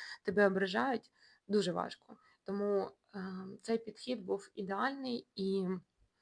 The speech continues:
я пам'ятаю, що коли він і його сім'я взагалі зрозуміли, що соціальна служба почала піклуватися про маленьку дитину,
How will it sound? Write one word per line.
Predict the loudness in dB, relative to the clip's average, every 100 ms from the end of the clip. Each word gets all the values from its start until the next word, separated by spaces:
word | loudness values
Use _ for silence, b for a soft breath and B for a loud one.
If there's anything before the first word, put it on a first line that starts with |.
| _ _ _ -2
я | 4 6
пам'ятаю, | 6 4 2 4 6 6
що | 6 6 6 6 4 B B B B -8
коли | 0 2 2 0 -2 -6 -14 _
він | -2 2 4 2
і | 4
його | 6 6
сім'я | 4 4 2 0 -2 -8 _
взагалі | -4 -2 0 -2 -6 -6
зрозуміли, | 0 2 4 2 0 4
що | 4 6 0 -4 B B
соціальна | -4 2 4 4
служба | 2 0 0 -2 -4 B -12
почала | 0 6 6
піклуватися | 6 2 6 8 8 6 -8 -8 -4
про | -2
маленьку | 0 0 0 -2
дитину, | -8 -4 0 0 0